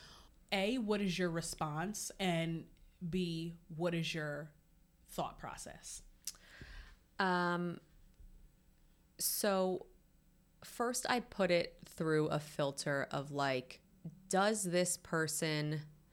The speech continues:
Speaker 2: know how this business structure works? Because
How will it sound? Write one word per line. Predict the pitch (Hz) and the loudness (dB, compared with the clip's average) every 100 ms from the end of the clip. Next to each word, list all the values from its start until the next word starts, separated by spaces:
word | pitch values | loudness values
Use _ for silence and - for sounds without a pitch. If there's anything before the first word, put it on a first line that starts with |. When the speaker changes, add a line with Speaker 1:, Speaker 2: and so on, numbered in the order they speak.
| - - - | -20 -18 -8
Speaker 2:
know | 156 156 151 147 147 151 | -2 0 2 4 4 4
how | 151 - 147 139 131 135 139 - 147 | 2 0 2 4 4 2 0 -4 -6
this | 143 139 135 - | 0 0 0 -6
business | 131 139 135 147 139 | -2 -2 0 -2 0
structure | - - 123 - - 127 | 0 0 -2 0 -2 0
works? | - - - - | 0 -2 -4 -4
Because | - 180 185 | 0 4 4